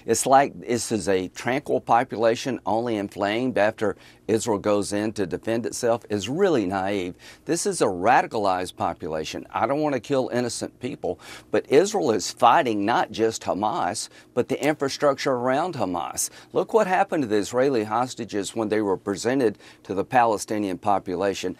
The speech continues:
It's beyond naive. Strategic failure is letting Hamas stand.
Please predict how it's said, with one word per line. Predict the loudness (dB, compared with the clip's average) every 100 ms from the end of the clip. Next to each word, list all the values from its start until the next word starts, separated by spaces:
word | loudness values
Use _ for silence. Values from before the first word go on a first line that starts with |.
| -14 -2
It's | -2 0
beyond | 0 4 4 4 4
naive. | 2 0 -2 -8 -14
Strategic | -10 -6 -2 0 0 0 -4
failure | -2 2 4 4 2 -2 -2
is | -2 0 0 -2
letting | -2 -2 -4
Hamas | -6 -2 0 -2
stand. | -4 -4 -4 -4 -8